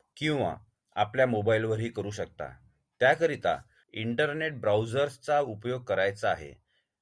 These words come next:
वेगवेगळे इंटरनेट ब्राउझर्स आपल्याकरिता उपलब्ध असतात, त्यापैकी कोणत्याही इंटरनेट ब्राउझरचा वापर करून आपण ही नोंदणी प्रक्रिया करू शकतो.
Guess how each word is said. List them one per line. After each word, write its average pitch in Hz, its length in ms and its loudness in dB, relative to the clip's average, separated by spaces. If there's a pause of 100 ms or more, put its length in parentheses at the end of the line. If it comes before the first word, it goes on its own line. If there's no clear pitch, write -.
(140)
वेगवेगळे 117 560 -4
इंटरनेट 131 500 -2
ब्राउझर्स 117 600 -2 (100)
आपल्याकरिता 113 600 -4
उपलब्ध 120 400 -2
असतात, 143 260 -4 (120)
त्यापैकी 143 360 0
कोणत्याही 143 580 -4
इंटरनेट 147 460 -2
ब्राउझरचा 120 640 4
वापर 123 300 2
करून 87 320 -2
आपण 95 280 0
ही 123 100 -4
नोंदणी 120 300 0
प्रक्रिया 131 380 -2
करू 139 220 -6
शकतो. 143 440 -6